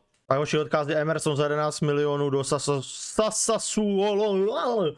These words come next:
něco takového prostě. A máme další prachy, hoši, další prachy.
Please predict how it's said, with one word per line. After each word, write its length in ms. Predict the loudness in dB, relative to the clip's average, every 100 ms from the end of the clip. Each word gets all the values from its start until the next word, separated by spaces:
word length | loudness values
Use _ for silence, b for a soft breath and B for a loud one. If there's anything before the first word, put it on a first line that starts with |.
| -2
něco 160 | 0
takového 400 | 0 0 0 0
prostě. 480 | 0 -2 -2 0 0 -2
A 220 | -2 0 0
máme 240 | -2 0
další 200 | 0 0
prachy, 300 | 0 0 0
hoši, 220 | -2 0
další 200 | 0 0
prachy. 280 | -2 -2 -8